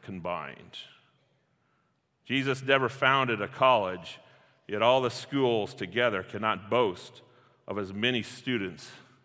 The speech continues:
as he has. Jesus has never practiced medicine,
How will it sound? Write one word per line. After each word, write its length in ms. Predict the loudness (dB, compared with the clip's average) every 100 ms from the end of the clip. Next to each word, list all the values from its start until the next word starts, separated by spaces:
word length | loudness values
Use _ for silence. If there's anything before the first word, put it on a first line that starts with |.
| -12
as 160 | -10 -10
he 160 | -10
has. 560 | -8 -10 -12 -20 -20 _ _ _ _ _ _ _ _
Jesus 440 | 0 0 2 -2
has 120 | -4 -2
never 260 | 0 0
practiced 520 | 2 4 4 0 -6
medicine, 560 | 0 0 0 -4 -10